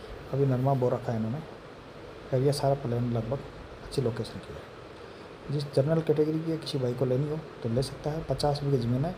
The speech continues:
ये रास्ता है बड़ा, तीस फुट का रास्ता है, रास्ते के ऊपर है, पचास बीघे ज़मीन total है, General category की है। और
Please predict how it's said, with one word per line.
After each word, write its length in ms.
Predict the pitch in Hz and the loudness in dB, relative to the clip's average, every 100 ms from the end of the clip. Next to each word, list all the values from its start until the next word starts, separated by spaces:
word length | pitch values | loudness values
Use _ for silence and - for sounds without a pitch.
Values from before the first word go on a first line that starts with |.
| 123 | 0
ये 140 | 127 | 2
रास्ता 280 | 117 117 151 | 2 2 2
है 80 | 120 | 4
बड़ा, 120 | 127 190 - - - - 147 | 2 0 -6 -14 -16 -6 0
तीस 140 | 143 | 0
फुट 200 | - 143 | 0 2
का 60 | 139 | 2
रास्ता 300 | 120 - 135 | 2 -2 -4
है, 100 | 156 - - - 131 | -4 -8 -14 -6 -4
रास्ते 260 | 127 139 | 0 2
के 60 | 135 | 0
ऊपर 160 | 143 143 | 0 0
है, 80 | - | 0
पचास 320 | 139 143 143 139 | 0 2 2 2
बीघे 140 | 123 | 2
ज़मीन 240 | 117 123 | 4 4
total 260 | 120 117 120 | 4 2 0
है, 140 | - - - - - - 139 | -4 -8 -12 -12 -12 -4 2
General 220 | 151 160 | 4 4
category 420 | 151 120 131 147 | 2 2 2 2
की 160 | 143 175 | 0 -4
है। 60 | 190 - - - - - - 123 | -6 -12 -14 -14 -16 -14 -6 0
और 420 | 113 110 107 | 2 2 0